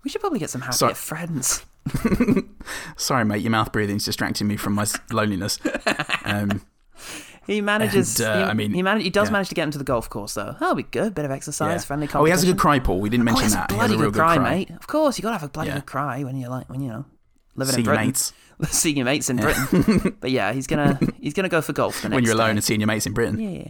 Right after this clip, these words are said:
Speaker 1: Bit of golf, you know, a bit of
Speaker 2: Yeah,
Speaker 1: exercise,
Speaker 2: bit of
Speaker 1: friendly
Speaker 2: golf.
Speaker 1: competition. World of good. Oh, he is just so
Speaker 2: Yeah.
Speaker 1: lonely and fat and old, though.
Speaker 2: Yeah.
Speaker 1: He's a lot of all
Speaker 2: It
Speaker 1: of
Speaker 2: is,
Speaker 1: those
Speaker 2: uh,
Speaker 1: things.
Speaker 2: he, he, he, he is all of those things, and they try to ignore it for the most part.
Speaker 1: <laughs>
Speaker 2: Because it's barbecue time, and
Speaker 1: Ooh!
Speaker 2: Leslie Manville's gonna,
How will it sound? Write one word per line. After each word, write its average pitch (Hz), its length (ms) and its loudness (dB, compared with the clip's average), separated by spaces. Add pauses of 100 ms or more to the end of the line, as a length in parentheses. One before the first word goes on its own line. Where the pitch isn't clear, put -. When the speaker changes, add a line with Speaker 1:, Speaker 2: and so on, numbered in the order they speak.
(100)
Speaker 1:
Bit 240 100 0
of 156 60 -2
golf, 135 340 0
you 143 80 0
know, 131 80 2
a 135 40 0
bit 123 120 -4
of 104 60 -8
Speaker 2:
Yeah, 110 80 -8
Speaker 1:
exercise, 127 500 0
Speaker 2:
bit - 60 -6
of - 20 -8
Speaker 1:
friendly 131 220 2
Speaker 2:
golf. - 80 -4
Speaker 1:
competition. 131 540 -4
World 208 260 2
of 135 40 -6
good. - 240 -4 (420)
Oh, 131 140 -6
he 131 80 -2
is 127 80 -2
just - 220 -2
so - 260 -2
Speaker 2:
Yeah. 127 140 0
Speaker 1:
lonely 123 340 -2
and 117 100 -6
fat 120 220 -4
and 104 100 -2
old, 117 220 -4
though. 113 220 -8 (440)
Speaker 2:
Yeah. 101 280 -2 (280)
Speaker 1:
He's - 140 -10
a 127 40 2
lot 127 220 0
of 127 100 -6
all 127 100 -4
Speaker 2:
It 123 60 2
Speaker 1:
of 101 60 2
Speaker 2:
is, 98 60 -4
Speaker 1:
those 113 180 -4
Speaker 2:
uh, 104 40 -4
Speaker 1:
things. 120 320 -8
Speaker 2:
he, 123 140 0
he, 127 320 2
he, 127 340 4
he 127 140 4
is 123 120 4
all 117 100 6
of 113 80 4
those 107 160 2
things, 104 320 0
and 107 80 0
they 107 80 -2
try 113 200 2
to 104 120 2
ignore 95 340 -2
it - 140 -6 (100)
for 98 300 -4
the - 120 -6
most 98 300 -2
part. 92 360 -4
Speaker 1:
<laughs> - 40 -8 (340)
Speaker 2:
Because 175 260 4
it's 190 120 6
barbecue 202 500 2
time, 117 400 2
and 440 80 8
Speaker 1:
Ooh! 554 80 10
Speaker 2:
Leslie 571 280 10
Manville's 113 500 2
gonna, 113 240 -2